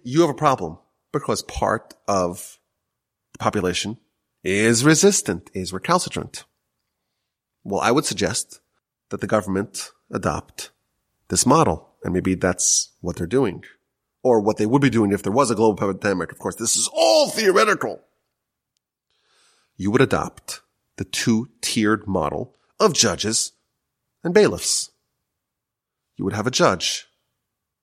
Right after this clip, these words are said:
The judge, of course, symbolizes logic.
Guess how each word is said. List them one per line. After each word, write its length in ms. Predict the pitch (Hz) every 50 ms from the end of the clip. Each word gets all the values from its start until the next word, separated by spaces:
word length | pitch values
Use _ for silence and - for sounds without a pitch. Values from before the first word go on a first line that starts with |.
| _ _ _ _ _ _ _
The 100 | 101 98
judge, 240 | - 104 101 101
of 100 | 113 -
course, 540 | - - - 92 92 - - - - - - _ _ _ _ _ _ _ _ _ _ _ _ _ _
symbolizes 800 | - - - 110 98 98 95 82 90 - - 107 113 - - - _ _ _
logic. 520 | - 175 185 180 147 101 90 76 - -